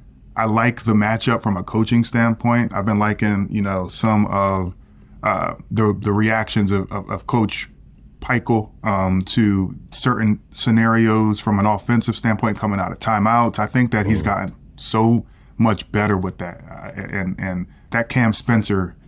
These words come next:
Speaker 1: look at, against Northwestern proved that. Um,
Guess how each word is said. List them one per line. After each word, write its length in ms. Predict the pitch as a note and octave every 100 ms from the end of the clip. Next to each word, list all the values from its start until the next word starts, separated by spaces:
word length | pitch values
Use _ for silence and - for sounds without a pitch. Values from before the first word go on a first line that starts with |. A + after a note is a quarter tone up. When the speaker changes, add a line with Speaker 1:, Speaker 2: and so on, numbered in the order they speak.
| -
Speaker 1:
look 480 | G2+ A2+ G#2+ - - - - - -
at, 140 | A2 G#2+
against 300 | G#2+ A2+ -
Northwestern 720 | G#2+ F2+ G2+ A2 - G2+ F#2
proved 320 | - A#2 A2
that. 220 | F#2+ F#2 - - - - -
Um, 460 | F#2 E2+ E2+ F2